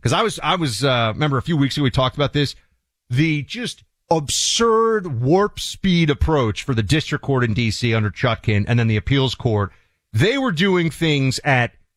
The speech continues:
you know, you know when you're watching something, you wanna watch it faster, and all of a sudden you're like, "Whoa, it goes not two X, but, like, five X or ten X."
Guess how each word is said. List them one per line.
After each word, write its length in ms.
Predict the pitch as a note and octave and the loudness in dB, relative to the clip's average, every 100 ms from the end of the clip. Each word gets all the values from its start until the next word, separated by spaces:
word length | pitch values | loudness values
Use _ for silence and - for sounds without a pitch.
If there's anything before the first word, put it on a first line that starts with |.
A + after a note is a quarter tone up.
| _ _ _ | _ _ _
you 100 | D#3 | -2
know, 60 | F3+ | 0
you 160 | F3 | 2
know 80 | G3 | 0
when 100 | A#3 | 0
you're 140 | G#3 E3+ | 0 0
watching 400 | D#3 D#3+ F3 E3 | 0 0 -2 -2
something, 360 | E3+ D#3 E3 | -2 -2 -2
you 80 | C#3 | 0
wanna 160 | C#3 C3+ | 0 0
watch 200 | C3 A#2+ | 0 -2
it 40 | |
faster, 360 | - B2 B2 C3+ | -2 0 0 -2
and 60 | |
all 80 | B2+ | 0
of 40 | B2 | 2
a 20 | |
sudden 140 | C3 | 2
you're 60 | A2+ | 2
like, 80 | G#2+ | 2
"Whoa, 380 | B3+ D4 G#3+ C#3 | 2 2 0 -2
it 100 | - | 0
goes 240 | E3 A#2+ | 0 2
not 220 | D#3 D#3+ | 0 -2
two 240 | - F#3+ C#3 | -2 0 0
X, 160 | A#2 | -2
but, 140 | - A#2 | -6 -4
like, 180 | G#2 | -4
five 340 | - F3+ G3 D3+ | -2 -2 0 0
X 220 | A2+ - | -4 -4
or 80 | A2+ | -4
ten 240 | - G3+ | -2 -2
X." 260 | D#3 G2+ | 0 -4